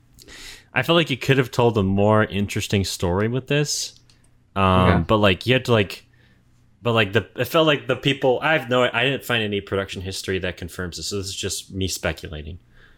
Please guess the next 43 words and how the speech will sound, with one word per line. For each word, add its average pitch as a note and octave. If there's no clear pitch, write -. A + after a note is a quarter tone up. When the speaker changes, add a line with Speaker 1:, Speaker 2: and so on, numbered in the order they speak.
Speaker 1:
But, G#2
like, F#2
Speaker 2:
Mm-hmm. F2+
Speaker 1:
it A#2
felt D#3
like A#2+
the A2
guy A2
was G2+
like, F#2
"Oh, A2
I G#2+
have A2+
to A2
be G#2+
portrayed G2
this G#2
way. F#2+
I F#2+
have G2
to F#2+
be, G2
like, F#2
a F2+
good F#2
tragic F2+
figure E2
Speaker 2:
Yeah. F#2+
Speaker 1:
or -
something," E2+
rather A2
than, G#2+
Speaker 2:
Mm-hmm. F#2+
Speaker 1:
like, F2+
showing G#2
him G2
as, F#2
like, F2+
a F2+
real F#2+
human F#2
being. E2+
Um, D#2